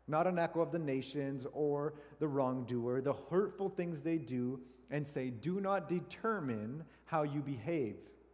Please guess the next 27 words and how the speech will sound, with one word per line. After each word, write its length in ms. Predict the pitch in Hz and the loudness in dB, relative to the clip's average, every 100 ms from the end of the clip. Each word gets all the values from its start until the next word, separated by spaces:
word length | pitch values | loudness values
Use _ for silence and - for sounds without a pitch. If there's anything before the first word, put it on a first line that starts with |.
| _ _ _ _ _ _ _ _ _ _ _ - | _ _ _ _ _ _ _ _ _ _ _ -6
You 180 | 127 180 | 0 0
become 420 | 202 214 180 170 | 0 -2 -2 -2
an 80 | 156 | -2
echo 360 | 143 139 143 | -2 -2 -2
of 240 | 143 135 123 | -2 -2 -2
the 100 | 135 | -2
one 320 | 123 156 151 | 0 -2 -2
who 160 | 131 147 | -4 -6
said, 320 | 147 147 131 | 0 0 -2
"Father, 400 | - 156 139 127 | -4 -4 -2 -4
forgive 420 | 127 123 147 117 | -6 -6 -4 -4
them." 140 | 101 87 - _ _ _ _ _ _ _ _ _ | -8 -12 -20 _ _ _ _ _ _ _ _ _
You 160 | 127 160 | -4 -2
become 340 | 196 - 175 | -2 -2 -2
an 100 | 175 | -2
echo 320 | 147 151 165 | -2 -2 0
of 160 | 143 143 | 0 0
the 80 | 151 | 0
one 200 | 143 143 | 0 -2
who 180 | 117 147 | -2 -4
loved 320 | 135 147 147 | -2 -2 -2
his 140 | 180 | -4
enemies 420 | 151 139 131 135 - | -4 -4 -2 -4 -4
and 280 | 135 139 | -6 -6
prayed 400 | 143 - 175 180 | -8 -4 0 0
for 220 | 180 127 104 | -2 -8 -6
them. 220 | 95 | -8